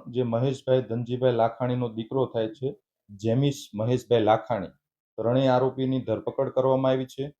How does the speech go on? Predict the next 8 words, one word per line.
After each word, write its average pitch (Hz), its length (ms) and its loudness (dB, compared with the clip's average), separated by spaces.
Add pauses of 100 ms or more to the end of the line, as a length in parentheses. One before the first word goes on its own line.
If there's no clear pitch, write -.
(380)
અને 120 260 0
કાયદેસરની 117 600 0
કાર્યવાહી 113 540 2
અત્રે 113 360 -2
હાથ 104 320 -2 (100)
ધરવામાં 117 380 4
આવી 101 180 0
છે. 107 300 -12